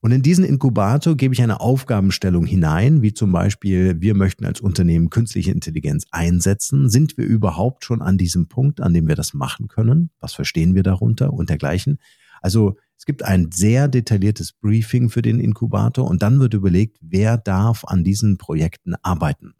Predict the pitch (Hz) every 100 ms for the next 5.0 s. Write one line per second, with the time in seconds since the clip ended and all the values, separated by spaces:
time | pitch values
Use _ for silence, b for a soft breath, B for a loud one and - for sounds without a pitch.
0 | _ 98 104 101 - 131 143 135 - -
1 | _ _ _ _ _ _ 92 - 92 120
2 | 143 - - 131 151 101 107 101 85 101
3 | - 87 - 80 73 71 80 64 - -
4 | 156 92 120 - - 135 127 143 160